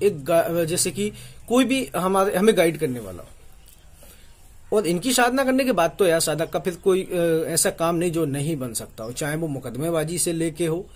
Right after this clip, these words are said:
शत्रुनाश हो, वो वशीकरण हो, मारण हो,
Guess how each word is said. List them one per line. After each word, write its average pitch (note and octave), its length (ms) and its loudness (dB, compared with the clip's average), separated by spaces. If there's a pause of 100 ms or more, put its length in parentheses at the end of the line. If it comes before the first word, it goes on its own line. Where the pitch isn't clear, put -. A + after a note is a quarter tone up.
(400)
शत्रुनाश E3+ 800 0
हो, F#3+ 220 -2 (920)
वो F#3 80 0
वशीकरण F#3+ 600 2
हो, G3+ 220 -2 (400)
मारण D#3 380 2
हो, G#3 260 0